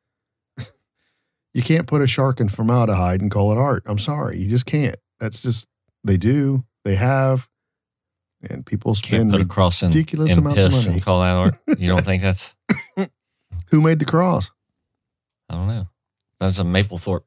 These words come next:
Speaker 2: p-, photo, I believe, wasn't it?
Speaker 1: Yeah. I, I, I think
Speaker 2: I don't
Speaker 1: the,
Speaker 2: know.
Speaker 1: I
Speaker 2: I
Speaker 1: think the
Speaker 2: think
Speaker 1: guy
Speaker 2: I
Speaker 1: who made the
Speaker 2: disagree with you a little bit.
Speaker 1: Yeah,
Speaker 2: On, I
Speaker 1: I,
Speaker 2: think
Speaker 1: I
Speaker 2: you,
Speaker 1: know.
Speaker 2: you, you got somebody. Um,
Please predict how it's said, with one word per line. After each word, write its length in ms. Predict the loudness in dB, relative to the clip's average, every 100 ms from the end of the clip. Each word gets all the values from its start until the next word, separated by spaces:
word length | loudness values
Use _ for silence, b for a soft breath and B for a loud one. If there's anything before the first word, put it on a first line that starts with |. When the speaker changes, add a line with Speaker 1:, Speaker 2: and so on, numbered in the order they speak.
| -10
Speaker 2:
p-, 80 | -8
photo, 280 | -4 -2 -2
I 120 | -4
believe, 260 | -4 -6
wasn't 220 | -4 -6 -8
it? 880 | -14 _ _ _ _ _ _ -10 -4
Speaker 1:
Yeah. 180 | 0 -2 -4 _ _ _ _ _ _ _ _ _
I, 80 | -2
I, 180 | 0 0 -2 -2
I 100 | 0
think 60 | 2
Speaker 2:
I 80 | 2
don't 180 | 2
Speaker 1:
the, 60 | 4
Speaker 2:
know. 80 | 4
Speaker 1:
I 40 |
Speaker 2:
I 40 | 4
Speaker 1:
think 100 | 4
the 40 |
Speaker 2:
think 100 | 2
Speaker 1:
guy 80 | 2
Speaker 2:
I 40 |
Speaker 1:
who 40 | 4
made 40 |
the 40 | 6
Speaker 2:
disagree 300 | 4 4 4
with 180 | 4 2
you 80 | -2
a 80 | 0
little 160 | -2
bit. 220 | 0 -2 2
Speaker 1:
Yeah, 120 | 4
Speaker 2:
On, 80 | 4
I 220 | 4 2
Speaker 1:
I, 40 | 2
Speaker 2:
think 220 | 0 -2 -6
Speaker 1:
I 80 | -4
Speaker 2:
you, 40 |
Speaker 1:
know. 120 | -2 -2
Speaker 2:
you, 80 |
you 220 | -4 -4 -2
got 260 | -2 -2
somebody. 540 | -4 -4 -2 -2 -2 -4 _ _ _ _ _ _ _ _ _ _ _ _ _ _ _ _ _ _ _ _
Um, 460 | -4 -2 0 -2